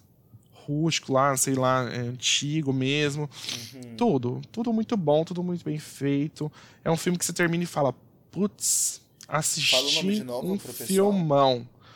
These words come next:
Speaker 1: O Homem do Norte."
Speaker 2: É, eu vi as pessoas falando sobre.
Speaker 1: Falar de um filme, gente, que ainda não saiu no Brasil, mas é, fica aí no ar como eu assisti.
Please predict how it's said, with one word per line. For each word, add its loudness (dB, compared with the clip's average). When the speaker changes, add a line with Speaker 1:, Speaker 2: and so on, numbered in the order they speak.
Speaker 1:
O -2
Homem 6
do 4
Norte." 2
Speaker 2:
É, -14
eu -12
vi -16
as -10
pessoas -14
falando -16
sobre. -18
Speaker 1:
Falar -4
de 2
um 4
filme, 4
gente, 4
que 0
ainda 4
não 4
saiu 4
no 4
Brasil, 2
mas 0
é, 0
fica -4
aí 4
no 4
ar 6
como -2
eu 0
assisti. -2